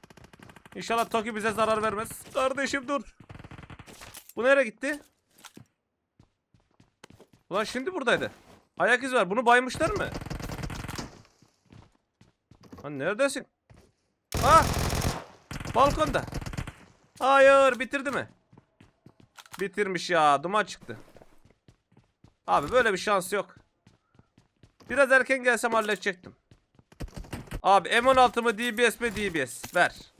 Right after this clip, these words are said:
D B S çok oynamayı sevmiyorum ama neyse. Geçen oynamıştık. Yüksek rankta keyifli oluyor da burada olmuyor arkadaşlar.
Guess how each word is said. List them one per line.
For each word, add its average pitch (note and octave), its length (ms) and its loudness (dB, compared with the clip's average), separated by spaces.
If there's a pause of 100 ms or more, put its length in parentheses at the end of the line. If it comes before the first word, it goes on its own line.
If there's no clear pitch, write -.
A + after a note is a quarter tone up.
(880)
D G#3 200 -6
B B3 120 2
S - 80 -6
çok B3 180 2
oynamayı B3 340 6
sevmiyorum A#3 340 2
ama A#3 120 2
neyse. G3+ 340 -2 (1160)
Geçen B3+ 280 2
oynamıştık. C4+ 560 2 (100)
Yüksek C4+ 360 -2
rankta C4 260 0
keyifli B3 340 -4
oluyor C4 160 0
da A3+ 140 0
burada A#3 260 -2
olmuyor G#3 320 0
arkadaşlar. C#3 500 -6